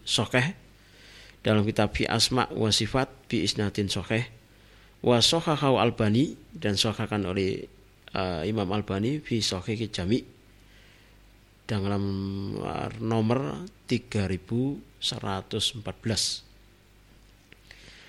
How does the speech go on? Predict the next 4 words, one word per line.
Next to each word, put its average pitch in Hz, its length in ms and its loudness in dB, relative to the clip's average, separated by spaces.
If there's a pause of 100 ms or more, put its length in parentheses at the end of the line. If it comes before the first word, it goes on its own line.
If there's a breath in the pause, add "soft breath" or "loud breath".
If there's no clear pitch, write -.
(920 loud breath)
Yang 151 560 8 (500)
hadis - 640 4
ini 139 400 4 (320)
menyatakan, 113 720 2